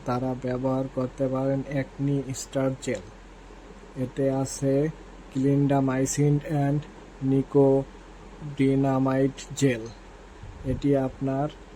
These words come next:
ব্রণকে অতি তাড়াতাড়ি ভালো করতে সাহায্য করবে এবং আপনার ব্রণের দাগ কমাতে সাহায্য করবে।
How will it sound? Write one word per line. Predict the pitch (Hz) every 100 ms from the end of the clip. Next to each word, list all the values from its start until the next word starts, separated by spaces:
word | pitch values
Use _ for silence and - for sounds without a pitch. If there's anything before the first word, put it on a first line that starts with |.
| - - - - - - - 156
ব্রণকে | 127 135 135 135 - 139
অতি | 139 123 139 139
তাড়াতাড়ি | 131 135 131 131 131 147 165 - - - - - - - - - -
ভালো | 113 131 139
করতে | 135 135 131 139 135
সাহায্য | 135 123 127 - 131
করবে | 131 120 107 107 - - - - - -
এবং | 131 127 143 135
আপনার | 127 - 143
ব্রণের | 131 131 135 139 135 127
দাগ | 127 127 135 -
কমাতে | 127 127 127 135
সাহায্য | 127 123 123 123 131 123
করবে। | 123 110